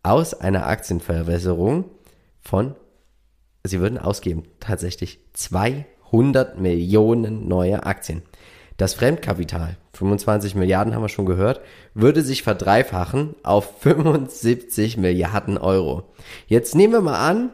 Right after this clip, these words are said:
was eh nicht passieren würde. Unilever hat aktuell ein ziemlich gutes Rating. Sie würden ihr Rating behalten.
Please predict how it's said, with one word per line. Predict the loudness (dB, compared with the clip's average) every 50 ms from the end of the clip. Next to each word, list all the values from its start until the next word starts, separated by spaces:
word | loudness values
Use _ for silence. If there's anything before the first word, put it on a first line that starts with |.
| -12 _ _ _ -20 -20 -20 -20 -20 -20 -20 -20 -20 -20 _ -6 0
was | 0 0 0 0
eh | -2 0 0
nicht | 0 0 0
passieren | -2 -2 -2 0 0 0 0
würde. | 0 0 0
Unilever | 2 2 4 4 4 4 4 4 4 0 -2
hat | -4 -4
aktuell | -6 -6 -2 -2 0 0 0
ein | 0 0
ziemlich | 0 0 0 0 0
gutes | -2 -2 -2 -2 -4 0
Rating. | 2 2 2 2 0 -2 -2 -2 -4 -6 -12 _ _ _ _ _ _ _ -20 -20 -20 -20 -20 -20 _ _ _ _ _ _ _
Sie | -4 -2 0 2 2 2 0 -2 -2 2 4
würden | 6 6 6 4 2 2
ihr | 4 4 6
Rating | 6 6 4 4 4 2 2 2
behalten. | 0 -2 -2 -2 -2 -2 -2 -6 -10 -14